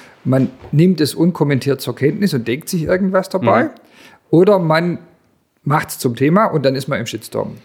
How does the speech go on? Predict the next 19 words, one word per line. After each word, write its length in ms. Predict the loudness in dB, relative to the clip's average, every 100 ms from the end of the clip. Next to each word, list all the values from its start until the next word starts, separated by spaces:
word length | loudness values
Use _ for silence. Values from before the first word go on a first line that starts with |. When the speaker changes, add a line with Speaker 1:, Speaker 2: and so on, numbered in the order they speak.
| _
Speaker 1:
Weil 280 | -4 0 2
es 200 | 0 0
sofort 480 | -2 0 0 0 0
versucht 480 | -6 -2 -4 -2
wird, 100 | -2
die 80 | -2
Diskussion 480 | -4 -8 -4 0 0
an 140 | 0
sich 320 | -2 -4 -4 _ _ -20 _ _ _
über 220 | -2 -2 -2
P 140 | -4
C 380 | 0 0 0 -2 -20 -20 _ -4
Methoden 460 | -2 2 2 2
zu 160 | -4 -6
unterbinden. 560 | -4 -2 -2 -4 -6 -10
Das 100 | -2
ist 80 | 2
meine 280 | 4 2
Wahrnehmung. 540 | 2 2 2 2 2